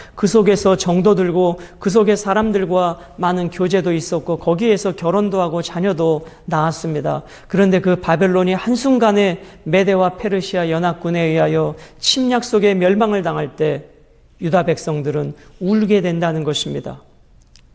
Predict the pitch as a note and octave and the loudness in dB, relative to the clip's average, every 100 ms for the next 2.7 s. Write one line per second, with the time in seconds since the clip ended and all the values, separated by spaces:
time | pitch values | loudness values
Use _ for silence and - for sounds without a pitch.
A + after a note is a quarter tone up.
0 | - - G#3 G#3 G3 F3+ F#3 G#3+ G#3 G3+ | -20 -4 2 4 6 4 2 0 0 0
1 | G3 F#3 F#3 G#3 G3+ G3+ G3 G3 A3+ A3 | 0 0 2 4 2 0 0 0 0 0
2 | G#3+ G3 A#3+ - G#3+ F#3 - | -4 -2 -6 -2 -2 -2 -8